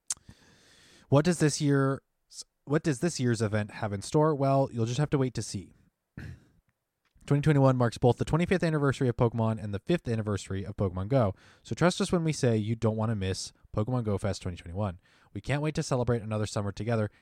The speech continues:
Stay tuned for more details. That tuned is in italis-, italices, or, um,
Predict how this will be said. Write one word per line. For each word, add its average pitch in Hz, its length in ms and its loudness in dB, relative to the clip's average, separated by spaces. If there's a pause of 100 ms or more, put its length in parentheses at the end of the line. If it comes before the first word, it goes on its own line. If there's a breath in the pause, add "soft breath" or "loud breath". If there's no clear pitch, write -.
Stay 151 340 -2
tuned 202 600 0 (480)
for 143 100 -4
more 139 160 2
details. 107 480 0
That - 180 -6
tuned 131 360 -2
is 90 160 -4
in 90 440 -4
italis-, - 680 -12 (100)
italices, - 800 -14
or, 101 200 -4
um, 87 380 -6